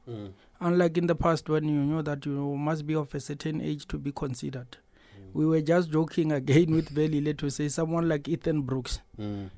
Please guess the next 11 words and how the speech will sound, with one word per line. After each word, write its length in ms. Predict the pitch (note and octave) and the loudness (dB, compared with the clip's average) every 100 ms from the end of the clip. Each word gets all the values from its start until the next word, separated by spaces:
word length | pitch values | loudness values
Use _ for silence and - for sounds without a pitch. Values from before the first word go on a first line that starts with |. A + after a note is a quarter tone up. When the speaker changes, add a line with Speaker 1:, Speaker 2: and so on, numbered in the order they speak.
| - | -4
Speaker 2:
In 160 | E3 | 2
the 100 | E3 | 4
past 280 | C#3+ E3 D#3 | 4 2 2
regime, 480 | E3 D3+ B2+ D3 D3 | 0 0 0 0 2
you'll 120 | C#3+ | 2
not 220 | C#3 D#3 | 2 0
even 240 | D#3 D3+ D#3 | 0 -2 0
think 220 | D#3 D3 | 0 0
of 140 | D3 | 0
him 180 | - D3 | 0 -2
playing. 380 | C3+ C#3 B2 A2+ | -2 -2 -2 -6